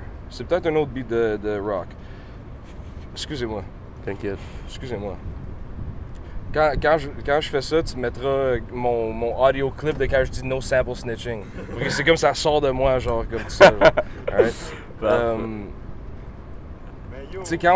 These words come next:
Speaker 1: on a comme, sorry, bro, euh,
Speaker 3: Non.
Speaker 1: juste finir le shit. Quand, euh,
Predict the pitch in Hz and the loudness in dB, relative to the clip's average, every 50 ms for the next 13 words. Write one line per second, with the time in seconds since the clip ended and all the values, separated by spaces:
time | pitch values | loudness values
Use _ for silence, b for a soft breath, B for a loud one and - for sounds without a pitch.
0 | 190 185 175 160 - 160 147 135 135 131 123 - - 147 135 131 127 113 107 113 | 8 6 4 4 4 4 4 4 2 -2 -6 -2 0 2 2 2 2 0 -2 -6
1 | 110 - 95 113 113 107 - - - 151 127 135 151 156 - 151 151 147 151 151 | -6 -8 -8 -10 -10 -10 -10 -8 -8 -8 -6 -4 -4 -4 -2 -2 0 2 2 2
2 | 139 127 - 151 165 160 B B B B B B B - - - 160 160 160 160 | 2 0 0 -2 -4 -4 B B B B B B B -10 0 4 8 8 10 10
3 | 160 160 160 151 147 139 131 127 120 | 8 8 8 6 8 8 8 6 6